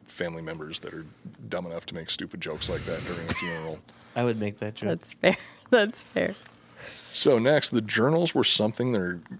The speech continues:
Speaker 1: counselor had suggested and told him to be pru-, uh, brutally honest, and he thought he was doing what she wanted. So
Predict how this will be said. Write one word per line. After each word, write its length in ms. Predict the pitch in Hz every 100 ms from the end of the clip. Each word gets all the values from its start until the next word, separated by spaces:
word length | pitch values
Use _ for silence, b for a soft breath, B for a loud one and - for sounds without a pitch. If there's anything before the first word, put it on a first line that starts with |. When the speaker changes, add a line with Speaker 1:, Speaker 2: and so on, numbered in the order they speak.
| - - _ _ - -
Speaker 1:
counselor 480 | 131 135 - 127 110
had 160 | 98
suggested 600 | - 98 92 92 - 98 -
and 180 | 95 87
told 260 | 98 101
him 120 | 101 101
to 80 |
be 120 | - 92
pru-, 340 | - 107 107 -
uh, 160 | 101 85
brutally 460 | 101 117 123 107
honest, 480 | 101 92 71 - -
and 140 | 95 90
he 140 | -
thought 340 | 95 92 95 -
he 120 | 113
was 200 | 110 101
doing 360 | 92 85 87
what 140 | 85 -
she 140 | -
wanted. 540 | 82 95 85 - - - b b b b b _ _ -
So 440 | - 104 92 87